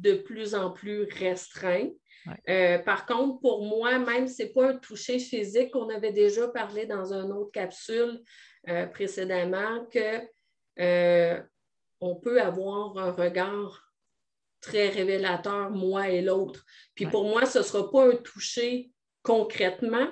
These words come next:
Speaker 1: mais c'est quand même une forme de toucher, parce que comme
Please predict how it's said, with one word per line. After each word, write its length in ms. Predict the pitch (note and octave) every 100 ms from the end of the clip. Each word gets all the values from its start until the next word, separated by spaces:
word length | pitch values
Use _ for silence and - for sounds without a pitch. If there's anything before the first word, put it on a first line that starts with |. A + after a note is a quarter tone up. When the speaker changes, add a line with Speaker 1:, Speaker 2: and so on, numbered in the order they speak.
| - _ _ _ _ -
Speaker 1:
mais 240 | F#3+ G#3
c'est 180 | G3+ G#3+
quand 200 | G#3+ G3+
même 220 | G#3 A3
une 160 | G#3 F#3+
forme 360 | G3+ G3+ G3+
de 140 | F#3 F3+
toucher, 500 | E3+ - - G3 F#3+ _
parce 200 | E3 -
que 60 | -
comme 420 | F3+ F3 F3